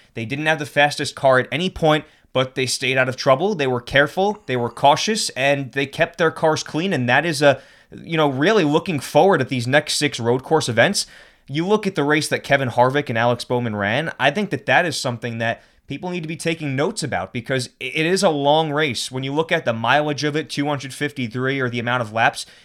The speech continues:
it seems short. But when you look at the race that they ran and, and just being very careful the entire time and m-, sort of meticulous and picking their way through the field and peaking when the time was right,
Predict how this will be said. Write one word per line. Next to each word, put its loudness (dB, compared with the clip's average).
it -2
seems -2
short. 2
But -2
when -2
you -4
look -4
at -10
the -2
race -2
that -6
they -2
ran 0
and, -6
and -8
just -6
being -4
very 0
careful -6
the -4
entire 2
time 0
and -6
m-, -10
sort -4
of -8
meticulous -6
and -8
picking -8
their -2
way -2
through -6
the -4
field -2
and -8
peaking -4
when -4
the -4
time -4
was -6
right, 2